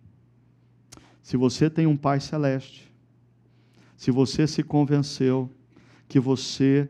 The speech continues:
não adora um Deus pagão, instável, você adora um Deus que é o Criador dos céus e da terra e que é um Deus que tem caráter e que te ama e que te chama de filho. Portanto, não se preocupem com o amanhã,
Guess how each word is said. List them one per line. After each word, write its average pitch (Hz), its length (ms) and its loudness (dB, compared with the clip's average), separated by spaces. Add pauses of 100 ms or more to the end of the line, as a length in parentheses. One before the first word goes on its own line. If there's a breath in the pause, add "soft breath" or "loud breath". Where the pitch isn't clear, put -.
(320 soft breath)
não 151 420 4
adora 131 540 0
um 135 100 0
Deus 123 320 0
pagão, 127 640 0 (160)
instável, 123 680 -2
você 113 340 -8
adora 131 400 -2
um 135 100 -2
Deus 123 580 -2 (340 soft breath)
que - 20 2
é 131 40 4
o 127 80 0
Criador 131 500 0
dos 131 160 -8
céus 135 320 -4
e 147 60 -8
da 147 120 -4
terra 123 520 -6 (280 loud breath)
e 139 120 0
que 139 320 -2
é 131 360 2
um 147 160 2
Deus 127 420 2
que - 200 -6
tem 135 300 -2
caráter 131 840 -4
e 131 100 -4
que 139 140 -6
te 160 220 -6
ama 123 500 0
e 131 120 -4
que - 100 -20
te 147 160 -8
chama 131 340 -2
de 139 120 -6
filho. 127 440 -2 (380 loud breath)
Portanto, 139 580 2
não 135 220 2
se 135 160 -6
preocupem 139 580 -4
com 139 180 -4
o - 20 2
amanhã, 151 500 0